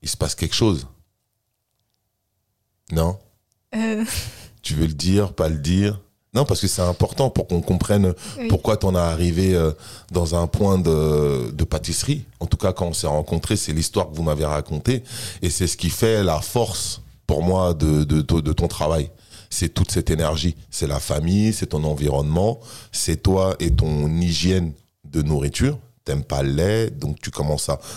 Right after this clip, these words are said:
Speaker 1: à te rediriger. Il y a aussi un déclic au niveau des parents.
Speaker 2: Oui.
Speaker 1: J'aimerais que tu nous en parles même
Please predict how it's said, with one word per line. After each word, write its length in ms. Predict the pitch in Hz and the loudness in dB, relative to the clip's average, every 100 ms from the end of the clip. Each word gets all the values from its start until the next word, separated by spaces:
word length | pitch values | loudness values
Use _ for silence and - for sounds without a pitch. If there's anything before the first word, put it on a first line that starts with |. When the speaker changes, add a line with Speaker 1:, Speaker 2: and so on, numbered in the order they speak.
| - | -8
Speaker 1:
à 120 | 73 | -4
te 120 | - | 0
rediriger. 760 | 76 73 67 73 71 65 98 180 - - - - | 0 0 -2 -4 -2 0 0 -2 -8 -20 -20 -4
Il 80 | 85 | 0
y 20 | |
a 40 | |
aussi 220 | 78 80 87 | 2 2 0
un 100 | 80 | 0
déclic 520 | 71 80 95 98 - | 0 0 2 0 0
au 120 | 78 | -2
niveau 240 | 76 73 76 | 0 0 0
des 100 | 71 | 0
parents. 420 | 73 76 147 - _ _ _ _ - - 240 | -2 -2 -4 -8 _ _ _ _ -20 -12 -6
Speaker 2:
Oui. 160 | 233 | -2
Speaker 1:
J'aimerais 300 | - 90 87 | 0 0 0
que 40 | 90 | 0
tu 100 | 85 | 0
nous 200 | 85 80 | 0 0
en 80 | 82 | 0
parles 260 | 85 78 | 0 0
même 160 | 85 | 0